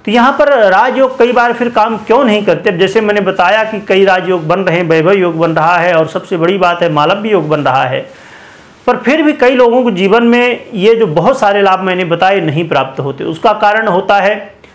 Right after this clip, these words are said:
अब आपने ये जो सुना वो आपके गोचर का प्रभाव है, परंतु कुंडली भी आपको सपोर्ट नहीं कर रही, दशाएं सपोर्ट नहीं कर रही हैं।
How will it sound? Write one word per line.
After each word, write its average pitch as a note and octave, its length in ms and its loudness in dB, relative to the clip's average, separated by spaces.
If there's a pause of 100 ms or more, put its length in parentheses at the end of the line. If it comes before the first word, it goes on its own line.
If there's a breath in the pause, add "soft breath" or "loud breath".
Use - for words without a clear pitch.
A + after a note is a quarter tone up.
(680 soft breath)
अब F3+ 300 -2
आपने G3 280 0
ये A3 200 4
जो F#3 300 0
सुना G#3+ 220 0
वो A3 160 4
आपके G3 360 2
गोचर G#3+ 320 2
का F#3 140 0
प्रभाव C#3 440 0
है, C3+ 240 -8
परंतु G3 220 -2 (360)
कुंडली F#3 320 0
भी G3+ 200 -6
आपको F3 360 0
सपोर्ट E3+ 340 -2
नहीं E3 160 -2
कर E3 160 -2
रही, E3 100 -2
दशाएं F3 380 -2
सपोर्ट E3 300 -4
नहीं E3 160 -2
कर E3 160 -4
रही D3 240 -6
हैं। C#3+ 220 -10